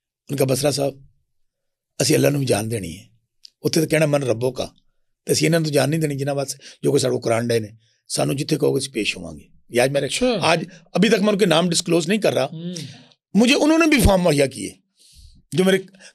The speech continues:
Speaker 1: कम, इसलिए तो मैं थ्री फ़ोर्टी नाइन तक पहुंच गया। अब उनके ऊपर अब क्या हो रहा है? अब ग्वाल मंडी में तैयार हो रहे हैं, अब लोग, अ, लक्ष्मी में तैयार कर रहे हैं।
Speaker 2: आप कह रहे हैं फॉर्म
Speaker 1: प्रेस
Speaker 2: फ़ोर्टी फ़ाइव दोबारा बनाए जा रहे हैं?
Speaker 1: अब
Speaker 2: तो उन
Speaker 1: देख
Speaker 2: सब के दस्तखत कैसे आएंगे? वो जो
Speaker 1: अच्छा,
Speaker 2: पोलिंग एजेंट
Speaker 1: मैं बताता हूँ क्या होगा।
Speaker 2: हाँ।
Speaker 1: ये ट्रक की बत्ती, मैं क्यों, हम फुल कोर्ट का मुतालबा कर रहे हैं?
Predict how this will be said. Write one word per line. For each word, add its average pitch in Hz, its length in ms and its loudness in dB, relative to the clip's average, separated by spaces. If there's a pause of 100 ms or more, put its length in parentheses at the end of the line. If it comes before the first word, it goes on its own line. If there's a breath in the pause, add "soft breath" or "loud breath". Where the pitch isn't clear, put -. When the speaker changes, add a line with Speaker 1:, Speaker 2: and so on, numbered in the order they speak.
Speaker 1:
कम, 220 200 2 (520 soft breath)
इसलिए 294 240 2
तो 294 80 -2
मैं 294 80 2
थ्री 240 220 2
फ़ोर्टी 208 200 2
नाइन 226 180 0
तक 233 120 -2
पहुंच 262 240 -2
गया। 175 240 -2 (760 loud breath)
अब - 220 -2
उनके 302 320 0
ऊपर 285 560 0 (240)
अब 233 200 -2
क्या 262 100 2
हो 202 80 4
रहा 160 120 4
है? - 260 -8 (280)
अब 156 120 0
ग्वाल 143 280 2
मंडी 147 200 0
में 156 120 -4
तैयार 151 200 0
हो 151 100 -2
रहे 135 120 -6
हैं, 123 200 -14 (720 soft breath)
अब 165 140 2
लोग, 160 320 2
अ, 156 260 4
लक्ष्मी 147 380 -2
में 160 120 -4
तैयार 156 200 2
कर 143 160 -2
रहे 143 120 -6
हैं। 135 200 -12
Speaker 2:
आप 190 240 -12
कह 220 80 -6
रहे 220 120 -8
हैं 208 80 -12
फॉर्म 190 140 -2
Speaker 1:
प्रेस 196 120 4
Speaker 2:
फ़ोर्टी 196 140 -2
फ़ाइव 208 140 -4
दोबारा 170 300 -4
बनाए 202 200 -4
जा 175 120 -4
रहे 147 100 -8
हैं? 143 60 -18
Speaker 1:
अब 151 140 -6
Speaker 2:
तो - 240 -4
उन 233 80 -4
Speaker 1:
देख 202 100 -6
Speaker 2:
सब 214 180 -8
के 240 80 -4
दस्तखत 196 340 -6
कैसे 190 240 -4
आएंगे? 123 340 -8
वो 117 60 -14
जो 135 60 -4
Speaker 1:
अच्छा, 170 200 2
Speaker 2:
पोलिंग 151 240 -2
एजेंट 131 160 -6
Speaker 1:
मैं 185 140 2
बताता 175 200 -4
हूँ 165 80 -4
क्या 156 120 2
होगा। 104 260 -4
Speaker 2:
हाँ। 123 140 -18
Speaker 1:
ये 156 80 -2
ट्रक 165 260 -2
की 190 80 -6
बत्ती, 156 240 -4
मैं 185 140 -2
क्यों, 196 140 -4
हम 196 60 -6
फुल 180 200 -8
कोर्ट 170 200 -6
का 160 80 -2
मुतालबा 135 320 -6
कर 117 140 -12
रहे 120 120 -14
हैं? - 100 -20